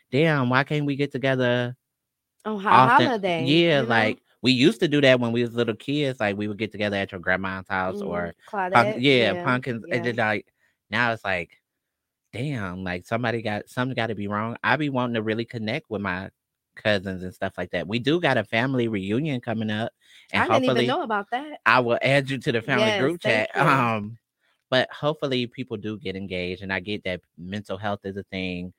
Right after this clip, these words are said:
Speaker 1: depression is a thing, um, but why can't we call into each other and love on each other to be able to, like, see? Um, but I feel, this what I would say. I feel like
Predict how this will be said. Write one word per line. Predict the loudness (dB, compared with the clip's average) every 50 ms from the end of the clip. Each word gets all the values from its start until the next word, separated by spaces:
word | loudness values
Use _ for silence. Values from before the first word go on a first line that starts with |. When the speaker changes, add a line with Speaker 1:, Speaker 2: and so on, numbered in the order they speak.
| _ _ _ _ _
Speaker 1:
depression | -10 -6 -2 0 0 0 0 -2 -4 -4
is | -4 -4
a | -6 -6
thing, | -4 -4 -4 -4 -4 -4 -6 -8 -12 -14 _ _ _ _ _ _ -2
um, | -2 0 0 -2 -2
but | -2 -2 0
why | 2 0 0
can't | 0 -2 -4 -6 -6 -6
we | -6 -6 -6 -8 -10
call | -12 -10 -4 -2 0 0 0 -2
into | -4 -6 -6 -6 -6 -6
each | -4 -4 -6
other | -6 -6 -4 -6
and | -6 -6 -4
love | -4 -2 -2 -2 -4
on | -4 -6 -6
each | -8 -8 -8 -8
other | -8 -8 -8 -10 -12
to | _ -12 -10
be | -8 -8 -8
able | -8 -8 -10 -12
to, | -12 -12
like, | -10 -10 -10 -12 -14 _ _ _ _ _ _ _ _ _ _ _ _ _ _ -6
see? | -4 -4 -4 -6 -8 -12 -12 -6
Um, | -4 -2 -2 -2 -4 -6 -8 -10 -12 _ _ _ _ _ _ _ _
but | 8 8 8 8
I | 6 4
feel, | 4 2 2 2 2 0 _
this | -6 -2 -2 -2 0 0
what | 0 0
I | 0 0
would | -2 -4
say. | -6 -8 -8 -10 -14 -18 _ _ _ _ _ _ _ -6 _ 2
I | 4 4 2
feel | 2 0 2 2 2 2
like | 2 0 0 0 -2 -4 -6 -12